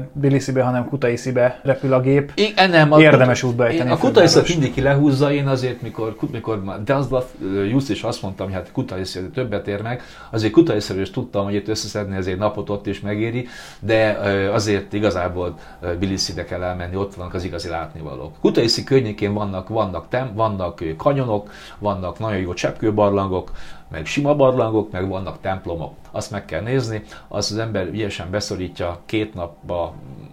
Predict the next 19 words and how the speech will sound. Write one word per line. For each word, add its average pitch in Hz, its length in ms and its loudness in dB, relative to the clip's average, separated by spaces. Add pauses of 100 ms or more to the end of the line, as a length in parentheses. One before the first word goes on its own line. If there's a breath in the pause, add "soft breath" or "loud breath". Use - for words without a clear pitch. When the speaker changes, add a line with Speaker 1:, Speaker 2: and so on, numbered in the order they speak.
(140)
Speaker 2:
meg 98 160 -10
mikor, 101 240 -4
tehát 104 220 0
mikor 95 280 -6 (400)
megérkezik, 127 640 2
meg 98 160 -4
amikor 95 300 -4
visszaindul 90 520 -6
a 90 60 -4
repcsével, 95 420 -6
akkor 90 240 -10
meg 95 140 -8
is 92 80 -10
tudja 95 220 -6
oldani, 131 340 2 (460 loud breath)
de, 95 260 -2
de 87 140 -8
Tbilisi 101 400 -4
környékén 87 560 -8